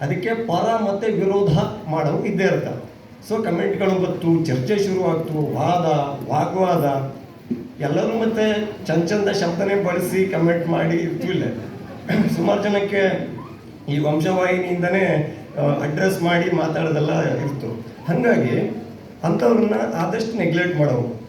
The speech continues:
ಇಲ್ದೋದ್ರೆ ಮತ್ತೆ ಶೆಡ್ಡಿಂಗ್ ಕಥೆ ಆಗ್ಬಿಟ್ರೆ ಕಷ್ಟ ಆಗಿದೆ. ಸೋಷಿಯಲ್ ಮೀಡಿಯಾ ಬಳಸಲ್ಲೇ ಬೇಕಾಗಿದ್ದು ಫಸ್ಟು ತಾಳ್ಮೆ.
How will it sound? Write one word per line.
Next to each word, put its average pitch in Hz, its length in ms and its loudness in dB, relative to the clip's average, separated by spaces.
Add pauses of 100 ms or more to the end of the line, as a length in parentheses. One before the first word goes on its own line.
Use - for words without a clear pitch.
ಇಲ್ದೋದ್ರೆ 160 560 2
ಮತ್ತೆ 147 540 -2
ಶೆಡ್ಡಿಂಗ್ 170 400 0
ಕಥೆ 165 140 0
ಆಗ್ಬಿಟ್ರೆ 151 420 0
ಕಷ್ಟ 123 240 -2
ಆಗಿದೆ. 123 560 -2 (1600)
ಸೋಷಿಯಲ್ 220 360 4
ಮೀಡಿಯಾ 208 300 2
ಬಳಸಲ್ಲೇ 165 480 -2
ಬೇಕಾಗಿದ್ದು 160 680 -2
ಫಸ್ಟು 165 260 0
ತಾಳ್ಮೆ. 151 520 0